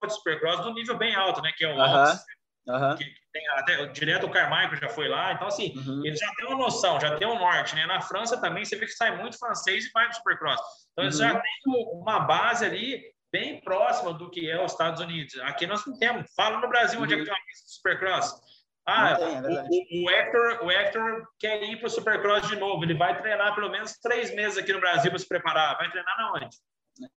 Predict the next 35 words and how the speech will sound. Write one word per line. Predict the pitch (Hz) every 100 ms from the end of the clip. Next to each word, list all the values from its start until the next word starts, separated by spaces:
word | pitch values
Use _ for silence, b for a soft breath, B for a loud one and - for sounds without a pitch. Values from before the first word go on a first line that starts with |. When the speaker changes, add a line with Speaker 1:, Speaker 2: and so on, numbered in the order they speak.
| - -
Speaker 2:
Vai | 131
ter | 156
que |
construir | 180 180 190
uma | 214 226
pista | 226 233 247
parecida, | 254 269 - 202 175
né? | 175 339
Porque | 175 -
senão | 170 180
não |
vai | 247
Speaker 1:
Na, | 254
Speaker 2:
treinar. | 180 311 135 156
Speaker 1:
na | 185 208
fazenda | 240 220 180 240 277
de | 233 233
quem | 240 226 196
tem | 190
essa | 175 180
pista? | 180 165 147 - - _ _ _ -
Speaker 2:
Aham. | 139 139 135 139 143 _ _ _ -
Speaker 1:
Em | 170
qual | 220 233
cidade? | 233 240 214 156 - - - _
Não | 247 330
tem. | 370 381 370 - _ _ -
Speaker 2:
Uhum. | - _ 262
Speaker 1:
Cara, | 233 185
se | 165
você | 214 240
for | 254
falar | 269 254 254
assim, | - 254
ó, | 196 -